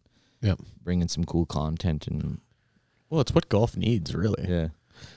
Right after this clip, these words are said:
Speaker 3: I mean, it needs to get to that younger generation. That's why podcasts like this or No Laying Up or Friday, Whip, Foreplay, whoever, to get these guys on and actually just, like, you know, humanize them and just not have to look at them, these guys as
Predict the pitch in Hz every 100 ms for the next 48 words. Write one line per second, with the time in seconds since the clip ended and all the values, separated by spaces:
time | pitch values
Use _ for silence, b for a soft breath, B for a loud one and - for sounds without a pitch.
0 | - 95 95 98 - 95 139 - 98 87
1 | 78 87 64 85 82 85 80 85 - 90
2 | - 95 - - 101 95 95 92 - 87
3 | 76 98 120 - 90 82 80 76 78 71
4 | 73 107 117 - - - - 73 98 90
5 | 82 82 - 107 107 107 107 101 90 90
6 | 98 110 - - b b b b b -
7 | 104 101 113 107 92 95 90 87 87 85
8 | 92 - 101 85 92 87 78 - - _
9 | _ _ _ _ _ _ _ - - -
10 | - 110 196 71 78 80 76 67 - -
11 | 98 107 - 110 - 104 - 98 123 120
12 | - 90 76 _ 98 85 - 87 92 85
13 | 80 -